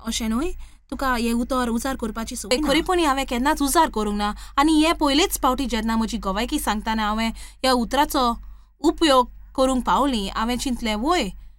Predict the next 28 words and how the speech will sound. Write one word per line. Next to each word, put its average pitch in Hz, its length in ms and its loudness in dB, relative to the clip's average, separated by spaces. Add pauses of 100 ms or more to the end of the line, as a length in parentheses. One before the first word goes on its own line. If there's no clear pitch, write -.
(720)
तूं 339 60 4
जाणा 320 300 2
तेणें 294 160 0
म्हाका 277 320 0
मुद्दम 311 500 2
फोर्सार 233 460 0
करूंक, 233 400 0 (300)
पूण 320 140 4
फोटींग 294 640 2 (300)
आनी 262 160 2
भिरांतीन 254 760 0 (440)
आनी 277 180 4
धमकी 247 400 2
दिवन, 254 340 0 (260)
तूं 269 80 0
जाणा, 269 280 2 (260)
तरूय, 285 260 4 (1400)
तरूय 370 300 4 (140)
म्हाका 285 260 2
फोर्सार 285 680 2
केल्लें।" 208 320 -4
म्हणटच 254 520 2 (920)
बलात्कार 320 460 4
उतराच्या 262 460 2
अर्था 240 360 2
प्रमाणें 262 560 -2 (400)
तूं 320 80 2
कोणाक 311 260 2